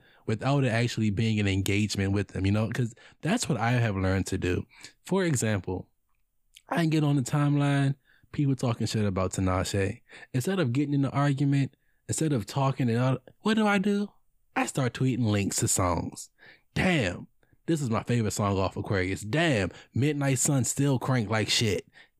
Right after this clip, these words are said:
Damn, One For Me is still the," you know what I mean? Like, I'ma hype it up. I'ma hype her up as opposed to arguing with you. I'ma have my little party over here and hype her up. And that way I'm, I'm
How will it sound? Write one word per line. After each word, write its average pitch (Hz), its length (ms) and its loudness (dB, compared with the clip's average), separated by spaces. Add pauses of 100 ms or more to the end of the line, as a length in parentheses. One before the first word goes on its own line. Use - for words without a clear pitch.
Damn, 139 540 0 (380)
One 143 260 0
For 156 120 -2
Me 147 240 4
is 113 100 0
still 139 260 0
the," 120 160 0 (320)
you 190 160 2
know 226 120 4
what 220 120 2
I 214 60 2
mean? 214 180 2
Like, 170 280 0 (500)
I'ma 196 240 2
hype 208 260 0
it 160 80 4
up. 294 320 0
I'ma 190 260 0
hype 185 220 0
her 196 180 0
up 151 200 0
as 143 180 0
opposed 202 340 0
to - 140 -4
arguing 170 540 0
with 113 260 0
you. 226 400 0 (300)
I'ma 185 200 2
have 135 140 2
my 143 80 2
little 117 220 2
party 127 320 0
over 107 180 0
here 147 220 2
and 107 180 0
hype 123 240 -2
her 147 160 0
up. 170 300 -2 (1900)
And 247 220 2
that 262 200 2
way 247 220 2
I'm, 247 280 0 (100)
I'm 233 340 0